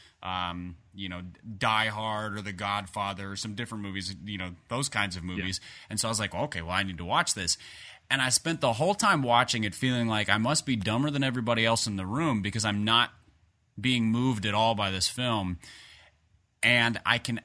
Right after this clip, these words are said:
Speaker 1: absolutely see what they're trying to do in the movie. Like, it's,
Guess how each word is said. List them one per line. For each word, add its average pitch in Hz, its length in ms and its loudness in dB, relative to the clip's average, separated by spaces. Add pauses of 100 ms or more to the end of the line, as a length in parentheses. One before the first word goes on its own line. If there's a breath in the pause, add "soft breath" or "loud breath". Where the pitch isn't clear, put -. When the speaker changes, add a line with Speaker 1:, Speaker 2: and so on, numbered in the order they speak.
Speaker 1:
absolutely 139 640 0
see 170 340 6
what 117 280 -2
they're 123 120 -2
trying 113 400 0
to 110 80 -4
do 117 220 0
in 110 80 0
the 104 80 -2
movie. 107 320 -2
Like, 92 220 -2
it's, - 300 0